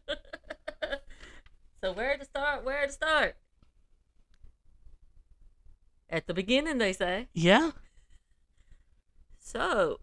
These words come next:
Speaker 1: <clears throat> there's a thing with Valkyrie says she was open to working with A E W. What's your thoughts on Valkyrie coming to A E W?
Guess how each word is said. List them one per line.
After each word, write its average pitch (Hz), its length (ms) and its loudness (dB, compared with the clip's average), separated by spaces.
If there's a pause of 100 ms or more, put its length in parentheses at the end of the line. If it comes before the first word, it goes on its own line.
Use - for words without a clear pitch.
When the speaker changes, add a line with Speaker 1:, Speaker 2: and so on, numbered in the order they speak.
Speaker 1:
<clears throat> - 840 0
there's 220 300 -2
a 170 480 -2 (1800)
thing 233 440 -6
with 185 480 -2 (560)
Valkyrie 220 580 0
says 196 300 -2
she 254 240 -4
was 208 200 -4
open 214 260 -2
to 196 60 -6
working 214 280 -2
with 202 100 -2
A 220 100 0
E 233 140 -2
W. 202 360 -2
What's 180 200 -8
your 190 80 -6
thoughts 196 360 -6
on 185 220 -6
Valkyrie 202 380 -4
coming 185 260 -6
to 190 60 0
A 190 120 0
E 196 100 -8
W? 190 320 -8